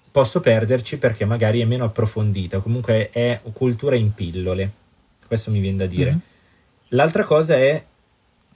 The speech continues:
Speaker 1: è che poi mi sembra il, il discorso che facevamo prima della scuola, eh? Cioè nel senso devo trovare altri canali, se no rischia di essere noiosa come dicevamo, cioè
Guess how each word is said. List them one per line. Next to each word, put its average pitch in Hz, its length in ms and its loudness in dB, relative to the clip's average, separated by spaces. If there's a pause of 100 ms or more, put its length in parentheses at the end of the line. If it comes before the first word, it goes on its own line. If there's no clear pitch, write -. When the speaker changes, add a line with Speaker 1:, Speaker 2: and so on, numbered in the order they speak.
Speaker 1:
è - 260 -18
che 127 140 -2
poi 190 120 2
mi 170 120 0
sembra 139 260 0
il, 127 220 -2
il 120 140 -6
discorso 123 420 -4
che 120 100 -2
facevamo 120 320 -2
prima 123 220 -4
della 101 240 0
scuola, 98 500 0
eh? 113 100 -2 (180)
Cioè - 140 -8
nel 107 120 0
senso 107 260 -4
devo 113 220 0
trovare 123 400 2
altri 117 240 -2
canali, 104 440 -2
se 113 140 -6
no 113 140 0
rischia 113 320 0
di 104 80 -2
essere 107 320 -2
noiosa 104 420 0
come 101 400 -2 (220)
dicevamo, 92 960 -6
cioè - 200 -10